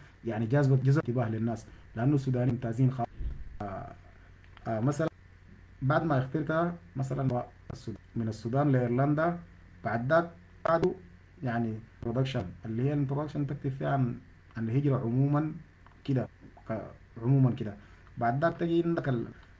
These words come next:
اللي هي ال theoretical framework، اللي هي الهايبوثيسيس. بعد ذاك عندك الافتراضية بتاعت البحث، خد لك مثلا افتراضية واثنين، ثلاثة، أربعة، ما، ما مشكلة، لكن بس أهم شيء يكون عندك افتراضيتين أقلها،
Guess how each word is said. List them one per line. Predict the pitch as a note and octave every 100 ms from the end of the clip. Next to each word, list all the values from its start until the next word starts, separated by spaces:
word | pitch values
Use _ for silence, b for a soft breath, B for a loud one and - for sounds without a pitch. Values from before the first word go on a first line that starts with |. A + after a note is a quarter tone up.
| -
اللي | A2+ A#2+
هي | D3
ال | C3+
theoretical | - C3 C#3+ C#3 C3+ C3
framework، | C3 B2 A#2+
اللي | - D3
هي |
الهايبوثيسيس. | C#3+ B2 C3 B2+ A2 - -
بعد |
ذاك | D3
عندك | E3+ C#3+
الافتراضية | C3 - B2 C#3+
بتاعت | B2+ A#2+
البحث، | A2+ C3 - - B - -
خد | -
لك | D3
مثلا | D#3+ D#3 D#3+ - -
افتراضية | C3 D3 D#3+ F3 - - - - - - - - - - - -
واثنين، | G#2 G2+ F#2 - - C#3 D3 D#3 -
ثلاثة، | B2 C3 C3+
أربعة، | C3+ C3 B2
ما، | C3 B2+
ما | B2+ C3
مشكلة، | A#2 - F#2+ F2
لكن | A#2 A#2+ D#3 D#3+
بس | D#3
أهم | D3 D#3+ C#3+
شيء | -
يكون | C#3+
عندك | C#3+ C3+ - -
افتراضيتين | - A2+ A2 A2 C3
أقلها، | A2+ A#2 C#3 D3